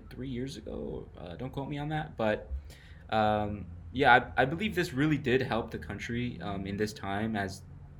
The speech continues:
there was basically, uh, not a lot of military or National Guard available. Um, this kind of increased the supply of people that are, you know, basically have to go and serve and help the communities. Um, I would like to see more hospitals. I would like to see more, you know,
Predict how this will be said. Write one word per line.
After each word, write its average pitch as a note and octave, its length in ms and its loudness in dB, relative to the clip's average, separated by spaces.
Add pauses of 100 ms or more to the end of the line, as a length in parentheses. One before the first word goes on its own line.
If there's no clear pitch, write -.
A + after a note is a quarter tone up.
(160)
there B2 240 2
was A2+ 180 0
basically, A2+ 480 -4
uh, F#2+ 180 -2
not G#2 220 0
a A2+ 60 2
lot G2+ 220 0
of G2+ 60 -2
military G2 580 -2
or F#2 240 -6
National F#2 360 -4
Guard F#2+ 340 -4 (380)
available. G#2 640 -2 (480)
Um, G2+ 380 0
this G#2+ 180 -6
kind A#2 200 0
of G#2+ 80 0
increased A2 380 -2
the G#2+ 80 -4
supply G2+ 320 -2
of G2+ 100 0
people G#2 280 -4
that G2+ 140 2
are, F#2+ 260 -4 (160)
you G2+ 60 -8
know, G2+ 80 -4
basically G#2+ 380 0
have G#2+ 160 2
to A2+ 100 -4
go A2 140 2
and G#2+ 80 0
serve A2 260 0
and F#2+ 80 -4
help G#2+ 260 0 (120)
the A2 100 -2
communities. G#2 600 -6 (520)
Um, F#2+ 800 -4 (180)
I A2+ 80 8
would A#2+ 160 4
like A#2+ 160 6
to A#2 100 -8
see A#2 180 -2
more A2 200 2
hospitals. B2+ 760 0
I G#2 60 -6
would A2 120 -2
like A2 180 0
to A2+ 60 -10
see G#2+ 220 -6
more, G2+ 360 -6
you G2 140 -6
know, F#2+ 260 -6